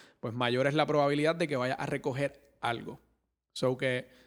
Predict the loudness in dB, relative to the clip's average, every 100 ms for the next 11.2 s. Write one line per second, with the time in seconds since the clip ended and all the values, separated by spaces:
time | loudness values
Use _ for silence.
0 | _ _ _ 0 4 4 4 2 2 2
1 | 2 2 2 0 2 2 2 -2 -12 -4
2 | -2 2 2 2 0 0 -2 -4 -8 _
3 | _ _ _ _ -8 -4 2 2 4 2
4 | 2 0 -2 -2 -2 -2 0 0 0 -2
5 | -6 -20 _ _ -20 -6 -4 0 -2 2
6 | 0 0 -4 -8 -18 _ -6 -4 -4 -2
7 | -2 -2 -2 -2 -2 -2 -8 -20 _ _
8 | -4 -2 2 2 2 2 -2 -6 -6 -6
9 | -6 -6 -6 -6 -6 -6 -6 -6 -4 -4
10 | -4 -4 -6 -6 -6 -8 -6 -2 -2 -2
11 | -4